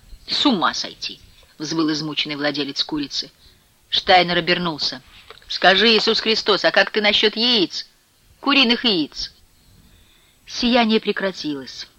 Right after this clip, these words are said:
«Яички, да. Очень люблю». По бородатому лицу пробежала тень смутного томления. «Четыре штуки, шесть штук, двенадцать штук, шесть всмятку,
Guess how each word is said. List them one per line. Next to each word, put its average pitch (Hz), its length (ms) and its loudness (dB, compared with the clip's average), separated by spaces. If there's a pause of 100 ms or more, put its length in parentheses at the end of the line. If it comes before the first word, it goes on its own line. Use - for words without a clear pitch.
(140)
«Яички, 208 560 -4
да. 143 460 -2 (1120)
Очень 175 380 0
люблю». 131 340 -8 (680)
По 170 80 0
бородатому 180 520 4
лицу 160 360 -4
пробежала 160 500 -2
тень 156 240 -6
смутного 143 480 -10
томления. 131 600 -10 (680)
«Четыре 277 380 0
штуки, 226 560 -4
шесть 226 360 0
штук, 151 400 -6
двенадцать 202 600 2
штук, - 480 -10
шесть - 400 -2
всмятку, - 680 -2